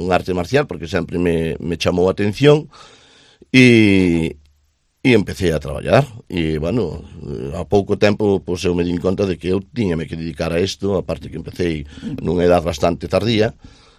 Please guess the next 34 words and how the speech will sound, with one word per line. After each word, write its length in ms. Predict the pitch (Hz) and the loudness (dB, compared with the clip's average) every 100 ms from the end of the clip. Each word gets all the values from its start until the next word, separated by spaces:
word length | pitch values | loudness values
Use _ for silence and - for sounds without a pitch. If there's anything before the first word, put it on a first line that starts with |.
| _ - | _ 0
e 500 | 117 110 101 95 95 | 2 4 2 4 4
eu 160 | 104 - | 2 0
quería 400 | 98 101 95 98 | -2 2 4 6
ver 220 | 107 113 - | 4 2 -2
a 160 | 82 | -2
miña 300 | 82 90 92 90 | -2 -2 0 0
xente, 440 | 110 101 - 98 | 0 0 -2 0
eh, 720 | 92 87 85 71 - 67 64 92 92 | 2 2 0 -4 -6 -8 -6 -8 -2
re-, 160 | 113 - 98 - | -2 0 -4 0
eh, 200 | 101 95 | 2 2
o 80 | 98 | 0
sea, 100 | 98 98 | -4 -6
reflectido 640 | 92 98 - 123 127 - _ _ _ _ | -8 -8 -2 0 0 -2 _ _ _ _
na 320 | - 107 107 104 | -8 -4 -2 -2
miña 320 | 113 113 113 | 0 0 0
xente 320 | 135 131 92 | 0 0 -2
que 160 | 87 90 | -4 -4
eu 80 | |
lle 80 | 95 | -4
puidese 560 | - 98 107 113 87 78 85 | -8 -2 0 0 -2 -6 -2
dar 240 | 95 98 | -2 -2
clases 400 | 120 120 143 - | -2 -2 -4 -4
o 80 | 110 | -2
que 160 | 117 | 0
eu 80 | 120 | -2
non 240 | 110 90 98 | -2 -2 0
había 240 | 98 92 | -2 -2
podido 480 | 87 85 82 78 71 - _ _ | -6 -8 -6 -8 -10 -18 _ _
facer, 400 | - 82 107 82 - - | -4 -2 0 -2 -6 -16
porque 400 | 78 - 87 82 | -14 -10 -8 -6
non 240 | 85 85 | -6 -6
puiden 320 | 90 87 85 | -8 -6 -6
chegar 240 | - 90 85 | -4 -2 -2
antes. 480 | 71 71 - - | -6 -10 -12 -14